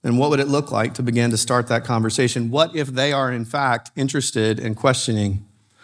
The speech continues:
And if you're a skeptic, we want you to be here, and we're glad that you're here,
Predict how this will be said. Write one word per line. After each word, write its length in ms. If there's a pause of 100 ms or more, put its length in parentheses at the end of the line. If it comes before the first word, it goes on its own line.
(1800)
And 180
if 220
you're 100
a 60
skeptic, 480
we 100
want 300
you 60
to 60
be 180
here, 420
and 100
we're 80
glad 260
that 120
you're 100
here, 380